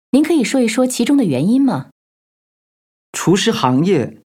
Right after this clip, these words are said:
Speaker 2: 的确存在青黄不接的危机。学习烹饪技术面对的是学期漫长、工作环境差、社会地位很低、报酬不稳定的现实。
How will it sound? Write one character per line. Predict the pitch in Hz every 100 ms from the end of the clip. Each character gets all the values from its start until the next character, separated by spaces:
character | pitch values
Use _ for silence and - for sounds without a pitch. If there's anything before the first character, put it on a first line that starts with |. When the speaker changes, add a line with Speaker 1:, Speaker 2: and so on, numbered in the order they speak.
| -
Speaker 2:
的 | 131
确 | 131 147 120
存 | - 120
在 | 123 135 110
青 | - 185 185
黄 | 120 147
不 | 147
接 | - 143
的 | 120
危 | 107 147 147
机。 | 147 131 - - _ _ _ _ _ _ _
学 | - -
习 | 202 208
烹 | 214 233 240
饪 | 233
技 | 160 - 226
术 | - 127 98 - _ _
面 | 156 143
对 | 127 127
的 | 117
是 | - 131 110 110 - -
学 | - 147
期 | 156 202
漫 | 208 175 110
长、 | - 101 104 120 139 - -
工 | 220 226
作 | 220 123
环 | - 104 120
境 | 151 175 110
差、 | - 156 87 - _
社 | - - 170
会 | -
地 | - - 143
位 | 123 117
很 | 113 104 107
低、 | 135 147 151 147 -
报 | - 185 123
酬 | -
不 | 131 202 151
稳 | 120 110
定 | 190 202
的 | 110
现 | 104 139 107
实。 | - - 107 120